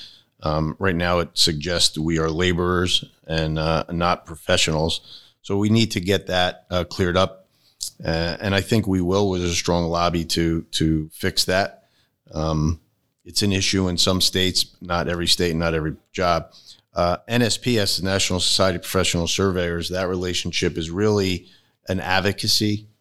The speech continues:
where they, uh, have some more local relationships than A C E C has. And, uh, we're teaming together on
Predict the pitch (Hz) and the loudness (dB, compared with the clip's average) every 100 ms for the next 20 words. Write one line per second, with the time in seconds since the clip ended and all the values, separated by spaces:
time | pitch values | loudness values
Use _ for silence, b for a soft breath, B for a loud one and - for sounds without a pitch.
0 | _ _ _ 95 92 92 82 90 90 90 | _ _ _ -2 2 2 0 0 2 2
1 | 87 82 - 69 78 82 80 110 101 87 | 0 -2 -8 -4 -2 -2 -2 2 2 0
2 | - - - 104 101 98 92 _ _ _ | -6 -2 0 2 2 0 -4 _ _ _
3 | _ _ _ 104 98 101 101 90 82 98 | _ _ _ -16 -6 0 2 0 0 0
4 | 98 113 113 110 - - 98 101 101 101 | 0 0 0 -2 -10 -10 -2 2 2 0
5 | - 104 - 90 87 90 95 80 73 98 | 0 0 0 0 -2 0 2 0 0 -2
6 | 110 110 113 120 - B B B B 92 | 0 2 2 0 -4 B B B B -2
7 | 92 87 85 85 87 85 - 104 98 87 | 0 0 0 0 0 -2 2 2 2 0
8 | 95 82 92 92 90 87 - 87 85 85 | -2 0 2 2 0 -2 -4 -2 0 2
9 | 87 | 0